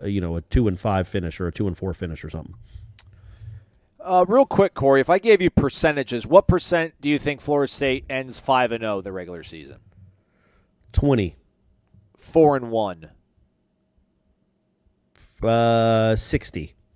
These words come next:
Speaker 2: Three and two.
Speaker 1: Forty. Did that add up to a hundred?
Speaker 2: I don't
Speaker 1: No, that's
Speaker 2: know. I don't
Speaker 1: one twenty.
Speaker 2: thi-, that wasn't really, that's not supposed to be. I just wanna get your feel on things. Yeah, I mean,
Speaker 1: Yeah,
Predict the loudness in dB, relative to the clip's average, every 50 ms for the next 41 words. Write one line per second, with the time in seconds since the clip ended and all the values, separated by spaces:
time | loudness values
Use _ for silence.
0 | _ _ _ _ _ _ _ _ -20 -8 -4 -2 -2 -2 -2 -4 -6 -8 -12 -4
1 | -2 0 0 0 -2 -8 -14 -20 _ _ _ _ _ _ _ _ _ _ _ _
2 | _ _ _ _ _ _ _ _ _ _ _ _ _ _ _ _ _ _ _ _
3 | _ _ _ _ _ _ _ _ _ _ _ _ _ _ _ _ 4 4 4 2
4 | -6 -16 -16 -20 _ _ _ -12 2 4 6 6 6 4 0 -4 -8 _ _ _
5 | _ _ -6 -4 -2 0 2 2 2 2 2 2 2 2 2 2 2 2 0 0
6 | -2 -8 -6 0 2 2 4 4 4 4 2 4 4 2 2 0 -2 -4 -6 -6
7 | -8 -6 2 6 6 8 8 6 4 2 2 2 4 4 4 4 4 0 0 0
8 | -2 -4 -4 -6 -6 -4 -2 -2 -2 -4 -6 -6 -4 -4 -4 -4 -4 -2 -2 -2
9 | -2 -2 -4 -6 -6 -6 -8 -12 -10 -8 -6 -4 -4 -4 -4 -6 -10 -12 _ -18
10 | -18 -18 -10 -2 0 0 0 0 -2 -4 -6 -6 -6 0 4 4 4 4 4